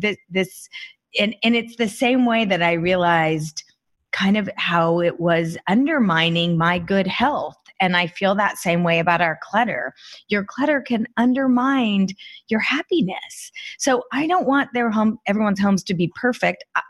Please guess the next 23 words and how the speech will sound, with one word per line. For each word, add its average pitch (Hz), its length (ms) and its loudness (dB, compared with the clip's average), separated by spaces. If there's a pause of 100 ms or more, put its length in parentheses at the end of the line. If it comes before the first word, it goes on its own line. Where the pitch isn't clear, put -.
who 254 120 2
am 320 120 2
I 320 140 2
to 330 100 0
say 190 180 0
what 170 220 -2
perfect 220 480 -4
is? - 340 -12 (320)
I 214 120 4
want 240 200 0
your 214 120 0
home 202 320 2
to 196 100 2
work 160 360 0
for - 140 -4
you. 143 380 -4
So 202 200 0
that's 214 380 -2
why 196 220 4
I 170 80 2
want 165 320 0
everyone 170 360 0
to 160 140 -2